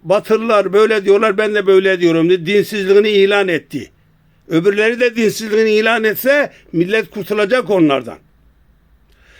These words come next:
Süleyman Ateş, ayağının biri kabirde, acayip bir İslam düşmanıdır. Peygamberin hadislerini inkar eder.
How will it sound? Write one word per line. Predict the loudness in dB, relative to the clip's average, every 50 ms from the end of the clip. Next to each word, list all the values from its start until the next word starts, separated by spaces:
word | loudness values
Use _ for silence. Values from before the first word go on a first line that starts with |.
| _ _
Süleyman | -12 -2 0 0 2 2 2 0 0 0 2
Ateş, | 0 0 2 2 0 0 0 -2 -8 -18 _ _ _ -18 _ -2
ayağının | -2 0 0 0 0 0 0 0 0 -2
biri | -2 -2 -4 -2
kabirde, | 0 -2 -2 -2 -2 -4 -4 -2 0 0 0 0 0 -4 _ _ _ _ -4
acayip | -4 -4 -2 -2 -2 0 0 -2 -2 -2 -6
bir | -4 -4
İslam | -2 -4 -4 -2 -2 -2 -2 0 -2
düşmanıdır. | -4 -4 -2 -2 -2 0 0 0 -2 -4 -4
Peygamberin | 0 0 0 2 2 0 -2 0 -2 -2 0
hadislerini | 0 -2 -2 -2 -6 -4 -4 -4 -2 -2
inkar | -2 -2 -2 -4 -4 -4
eder. | -4 -6 -8 -10 -10 -12